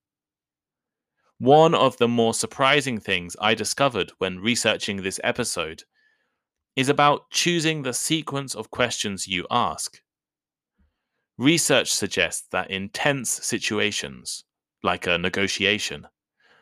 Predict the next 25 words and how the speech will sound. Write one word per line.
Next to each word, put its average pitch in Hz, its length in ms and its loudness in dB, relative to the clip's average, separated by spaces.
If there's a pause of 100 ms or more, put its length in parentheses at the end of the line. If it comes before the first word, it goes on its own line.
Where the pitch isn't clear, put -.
(240)
starting 151 580 4
by 123 200 4
asking 107 640 0
difficult 135 640 -2
or 95 180 -6
tough - 340 -2
questions 101 560 -6
first, - 680 -2 (1000)
you 127 200 -2
can 151 160 -2
actually 143 580 0 (160)
get 113 220 0
better 110 340 0
answers 113 800 -4
to 107 100 -4
your 98 220 4
later 92 340 0
questions. - 800 -8 (1800)
This 156 280 2
is 120 400 2 (240)
an 104 200 -4
incredible 147 680 0
piece - 280 -6
of 104 80 -4
advice 98 640 -2